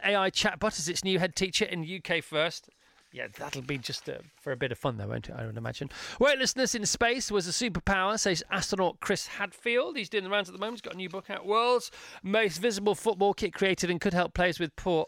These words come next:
eyesight. Portchester couple get married after fifty-three years together. Abandoned bathtub poses traffic hazard on British highway.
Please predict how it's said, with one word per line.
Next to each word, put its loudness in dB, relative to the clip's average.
eyesight. 2
Portchester 4
couple 2
get 2
married 2
after -2
fifty-three 0
years 2
together. 0
Abandoned -4
bathtub -6
poses -4
traffic -10
hazard -6
on -4
British -4
highway. 0